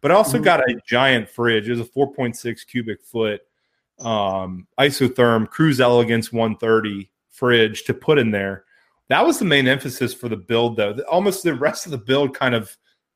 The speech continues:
Speaker 1: was built around, uh, the fridge itself. So, um, if you want a stand-up fridge, I would definitely lean towards isotherm.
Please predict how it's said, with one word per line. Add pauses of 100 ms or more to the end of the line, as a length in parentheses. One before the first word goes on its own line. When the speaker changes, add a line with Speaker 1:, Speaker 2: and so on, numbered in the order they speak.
Speaker 1:
was
built
around, (1300)
uh,
the
fridge
itself.
So, (100)
um, (720)
if
you
want
a
stand-up
fridge, (200)
I
would (680)
definitely
lean
towards
isotherm.